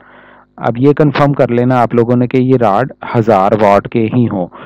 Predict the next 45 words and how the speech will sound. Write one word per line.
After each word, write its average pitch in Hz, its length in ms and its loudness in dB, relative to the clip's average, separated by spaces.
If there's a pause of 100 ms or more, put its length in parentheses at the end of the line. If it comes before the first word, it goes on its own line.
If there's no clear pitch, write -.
(260)
बाज़ 123 320 4
दुकानदार 117 420 0
जो 113 100 0
हैं 120 100 2
वो 117 80 2
पाँच 101 260 -2
पाँच 120 240 0
सौ 110 120 4
का, 104 340 -2
watt 98 160 2
का 113 140 -2
rad 101 320 -2
लगाया 120 300 2
होता 117 180 0
है 117 60 -4
और 104 280 2
वो 107 360 2 (120)
ग्राहक 117 360 -2
को 123 120 0
बता 101 280 -2
रहे 107 120 0
होते 107 180 0
हैं, 104 80 -4
"जी, 110 140 -4
हज़ार 92 320 0
watt 101 220 0
का 113 100 0
rad 95 280 0
है, 113 60 4
देखें, 110 320 -4 (340)
पाँच 113 280 0
rad 104 260 0
चल 123 200 0
रहे 131 160 0
हैं 127 100 0
तो - 100 0
पाँच 107 340 0
हज़ार 104 260 2
watt 90 260 2
हमारे 87 300 -4
चल - 120 -10
रहे 82 220 -10
हैं", 90 80 -12
जबकि 120 300 0
वो, 139 280 2